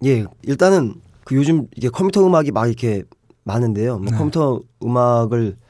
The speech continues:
Speaker 1: 어, 그 뭐 컴퓨터 음악이라고 해서 유기농이 아-, 아닌 건 아니겠지만은
Speaker 2: 네네.
Speaker 1: 아무래도 사-, 사람 손으로 하는 어떤 그런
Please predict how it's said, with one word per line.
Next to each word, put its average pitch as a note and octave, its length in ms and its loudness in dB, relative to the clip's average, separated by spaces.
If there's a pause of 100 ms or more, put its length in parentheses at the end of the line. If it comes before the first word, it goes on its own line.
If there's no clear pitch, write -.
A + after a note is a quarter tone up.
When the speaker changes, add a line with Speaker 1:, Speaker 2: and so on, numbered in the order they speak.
(880)
Speaker 1:
어, G2+ 420 -6 (160)
그 - 80 -6
뭐 A2+ 100 0
컴퓨터 F#3+ 320 2
음악이라고 D#3 400 4
해서 C3 140 2
유기농이 D3 380 2
아-, G#2+ 140 -2 (240)
아닌 D#3+ 300 4
건 D3 120 4
아니겠지만은 A#2 800 0
Speaker 2:
네네. G#2 320 2
Speaker 1:
아무래도 A#2 340 -2
사-, - 200 -8
사람 F3+ 280 2
손으로 E3+ 380 2
하는 C#3+ 240 2
어떤 A#2 180 -4
그런 A2+ 220 -2